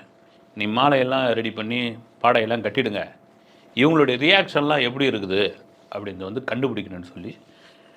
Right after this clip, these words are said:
அவரு, அது வந்து ஒரு காமெடியான சீன் தான் அது. அதே போல வினு சக்கரவர்த்தி படுத்துருவாரு, செத்து போயிட்டாருன்னு சொல்லி அவரை படுக்க வச்சிருவாங்க.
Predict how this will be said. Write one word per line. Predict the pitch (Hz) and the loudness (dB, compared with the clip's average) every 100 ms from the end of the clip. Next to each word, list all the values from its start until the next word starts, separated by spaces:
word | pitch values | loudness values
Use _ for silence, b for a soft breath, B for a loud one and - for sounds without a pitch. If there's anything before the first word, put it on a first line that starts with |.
| b - | b -4
அவரு, | 120 123 127 127 - | 2 4 4 2 -2
அது | 120 127 | 2 4
வந்து | 127 123 151 | 4 2 0
ஒரு | 143 123 113 110 | 2 6 4 6
காமெடியான | 131 151 151 156 | 4 6 2 2
சீன் | - 160 147 | 0 0 4
தான் | 131 | 4
அது. | 104 - - - | 6 4 2 -4
அதே | 143 | 0
போல | 160 151 | 2 2
வினு | 120 127 151 | 0 -2 -4
சக்கரவர்த்தி | 123 123 123 107 - 107 95 87 135 | -6 -6 -4 -4 -4 -4 -4 0 0
படுத்துருவாரு, | 139 143 127 117 - - | 2 4 4 4 0 -8
செத்து | - 131 143 | -6 -4 -2
போயிட்டாருன்னு | 131 113 110 | 4 4 4
சொல்லி | 104 104 151 | -2 -4 -2
அவரை | 127 101 | 0 0
படுக்க | - 120 127 123 | 0 -4 -2 -4
வச்சிருவாங்க. | 113 104 98 117 | -4 -4 -4 -6